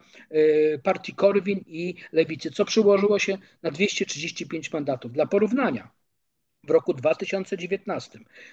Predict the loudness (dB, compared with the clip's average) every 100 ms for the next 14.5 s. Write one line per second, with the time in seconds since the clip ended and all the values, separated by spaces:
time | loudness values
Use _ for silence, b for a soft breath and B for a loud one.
0 | B -2 2 4 2 0 0 0 0 -14
1 | -6 -4 -4 -10 b -16 -4 -2 -2 2
2 | 4 4 2 0 0 0 2 2 4 2
3 | 0 -6 -8 -12 -10 -8 -6 -8 -4 -2
4 | -2 -4 _ _ _ -8 -6 0 0 0
5 | 0 0 0 -2 -2 -2 0 -2 -2 -2
6 | 0 0 -2 -6 -8 -8 -8 -6 -10 -4
7 | -4 -4 -14 _ _ _ _ _ _ _
8 | _ _ _ -2 2 4 4 4 4 2
9 | -4 -4 -8 -12 0 2 2 -2 0 0
10 | 2 0 0 -2 -2 -2 -4 -4 -6 -6
11 | -4 -2 -4 -6 B B -4 -2 4 4
12 | 6 4 2 0 -2 -4 -4 0 0 0
13 | -4 -6 0 2 4 4 0 -6 -8 -6
14 | -4 -4 -4 -12 _